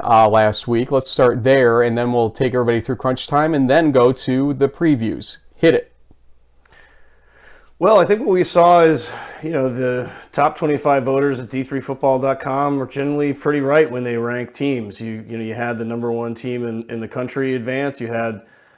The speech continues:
Speaker 2: the number three team in the country advance to, in a bracket that, that's pretty much how these tournaments typically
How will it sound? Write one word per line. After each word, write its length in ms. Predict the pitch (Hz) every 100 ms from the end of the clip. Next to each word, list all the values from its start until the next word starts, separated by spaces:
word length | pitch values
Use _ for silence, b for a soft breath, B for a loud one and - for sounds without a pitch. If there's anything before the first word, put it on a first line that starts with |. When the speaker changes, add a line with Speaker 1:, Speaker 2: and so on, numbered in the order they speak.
| b
Speaker 2:
the 80 | -
number 260 | 117 117 113
three 420 | 113 131 131 127
team 540 | - 131 131 127 123 - -
in 100 | 127
the 140 | 127 120
country 460 | - 127 135 131
advance 580 | 127 123 131 131 - -
to, 340 | - 135 131 127
in 100 | 127
a 40 |
bracket 480 | 117 123 127 143 147
that, 380 | 117 107 - _
that's 340 | 120 117 - -
pretty 240 | - 131
much 180 | 131 131
how 140 | 127
these 160 | 123 117
tournaments 480 | 131 127 127 120 -
typically 640 | 127 131 120 127 123